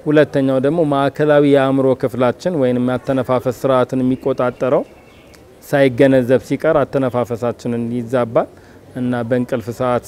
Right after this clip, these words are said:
የአተነፋፈስ ችግር ይፈጠራል። ሁለቱም የሚከሰቱበት ደግሞ ኮምፕሌክስ የምንለው ነው። ማንሳት የሚገባን ይበልጥ በአተነፋፈስ ችግር ወይንም የአየር ቱቦ መጥበብ የሚከሰተው ነው።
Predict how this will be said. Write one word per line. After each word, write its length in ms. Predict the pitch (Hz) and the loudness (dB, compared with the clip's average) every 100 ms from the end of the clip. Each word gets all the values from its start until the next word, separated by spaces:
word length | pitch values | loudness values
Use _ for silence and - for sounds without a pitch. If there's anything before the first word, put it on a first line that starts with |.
| - | -4
የአተነፋፈስ 880 | 127 120 120 - 120 113 120 120 113 | -2 0 0 -2 -4 -4 -4 -6 -8
ችግር 260 | - 120 123 | -10 -8 -6
ይፈጠራል። 540 | 117 127 - 139 196 - - - - | -6 -10 -6 -4 -4 -6 -20 -20 -10
ሁለቱም 440 | - 160 165 - 170 | 2 6 6 4 0
የሚከሰቱበት 840 | 147 143 147 135 139 127 127 127 | 0 0 0 -2 -2 -2 -2 -2
ደግሞ 180 | 139 147 143 | 0 -2 2
ኮምፕሌክስ 560 | - 147 139 139 120 139 | 4 2 2 0 0 -2
የምንለው 500 | 120 120 127 131 110 | -2 0 0 0 -2
ነው። 120 | 95 - - - - - - | -6 -18 -20 -20 -20 -20 -6
ማንሳት 420 | 147 160 156 185 175 | 0 2 4 2 4
የሚገባን 640 | 165 147 151 135 147 143 | 0 2 2 4 4 4
ይበልጥ 340 | 147 196 175 - 127 | 6 6 4 -4 -4
በአተነፋፈስ 1040 | 127 131 131 131 - 143 135 135 123 131 - - 120 - | -2 0 0 -4 -2 0 2 0 0 -2 -4 -4 -4 -2
ችግር 360 | 139 120 135 | -4 0 2
ወይንም 300 | 127 127 127 | 2 2 2
የአየር 360 | 127 127 127 127 | 2 2 2 0
ቱቦ 280 | - 123 127 | 0 0 2
መጥበብ 400 | 127 139 131 123 | 2 0 2 2
የሚከሰተው 720 | 123 127 - 123 - 117 123 | 0 -2 -4 -6 -6 -6 -4
ነው። 140 | 143 | -6